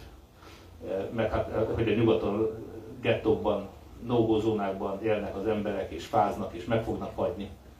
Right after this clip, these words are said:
És hogy Magyarországon még mindig sokkal jobb. Ezt ugye elhinni, hogy Magyarország józan észre, hogy nekünk még mindig sokkal jobb itt, mint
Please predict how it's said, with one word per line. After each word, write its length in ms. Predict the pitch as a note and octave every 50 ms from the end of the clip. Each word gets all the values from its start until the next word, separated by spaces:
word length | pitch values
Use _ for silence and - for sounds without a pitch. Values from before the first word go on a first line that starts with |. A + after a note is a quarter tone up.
| - - - - - - - - - - - - - - - - -
És 180 | - - -
hogy 100 | - A2
Magyarországon 560 | A#2 C3+ B2+ B2 A#2 A#2 A2 A2 A2+ G#2+ A2 A2
még 140 | A2 A#2
mindig 300 | C#3+ D3+ D3+ C3 A#2+ A2+
sokkal 400 | - - A#2 - - A2+ A2 A2+
jobb. 160 | A2 - - - - - - - - - - - - - - - - - - - - - - - - -
Ezt 220 | - A#2 - - G2+
ugye 160 | G2+ G2+ G#2+
elhinni, 320 | A2 A2+ - A2 F#2+ F#2
hogy 160 | F#2 F2+ - - - - - -
Magyarország 540 | A2+ A2+ A2 A2 G#2+ G2+ - G2 F#2+ F#2+
józan 340 | G#2 G#2 G#2 F#2 F#2+ F#2+ G2
észre, 260 | F2+ - - - -
hogy 180 | - - - -
nekünk 320 | G#2+ B2+ B2+ B2+ B2 A2+ G#2
még 140 | A2 G#2+ C3+
mindig 300 | D3+ D#3 C#3 - - -
sokkal 340 | - A2+ A2 - - -
jobb 160 | F#2 F#2 F#2 A2
itt, 200 | A2+ A2+ A#2 A2
mint 160 | G2+ F#2+